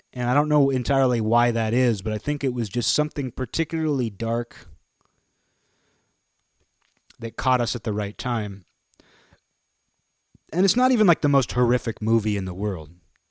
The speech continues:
You know, there's movies where a lot, it's not like a horror movie. I mean, it is a horror movie in its own way. But nothing that happens in it is, is particularly graphic that I can remember. I mean, it might be. It's been a while. I've only seen it that one time,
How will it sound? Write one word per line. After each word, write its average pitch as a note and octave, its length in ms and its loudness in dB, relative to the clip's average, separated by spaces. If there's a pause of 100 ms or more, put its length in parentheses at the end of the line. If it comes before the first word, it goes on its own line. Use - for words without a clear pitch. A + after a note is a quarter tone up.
(180)
You C3 100 0
know, - 20 4
there's E3 140 2
movies D3+ 420 4
where A#2+ 120 0
a A2+ 60 -2
lot, A#2+ 340 0
it's - 120 -4
not F3 60 -2
like D3 120 -6
a A#2 60 0
horror B2 420 2
movie. G2 380 -4
I B2 60 -8
mean, C3 120 -2
it C3 60 0
is D3 140 4
a A2+ 80 0
horror G#2+ 240 0
movie G#2 300 -4
in F#2+ 80 -8
its - 120 -6
own G2+ 220 -4
way. G#2+ 360 -2 (1800)
But D#3 160 -2
nothing G#3 240 6
that G3 100 4
happens D3 480 0
in C3 120 2
it B2+ 120 2
is, B2 160 -2 (160)
is C3 160 -6
particularly B2 720 -2
graphic A2 760 -6 (560)
that B2+ 100 -2
I C3 80 2
can C#3 160 -2
remember. C#3 540 -2 (180)
I B2+ 60 -10
mean, C#3 120 0
it C3+ 60 0
might D3+ 260 0
be. F#2+ 140 -8
It's F#2 120 -12
been D#3+ 120 -2
a A#2+ 60 0
while. F2 420 -10
I've A2+ 120 -4
only D3+ 180 2
seen D3 220 2
it B2+ 100 -2
that G#2 160 -6
one A2+ 260 -4
time, G#2+ 540 -6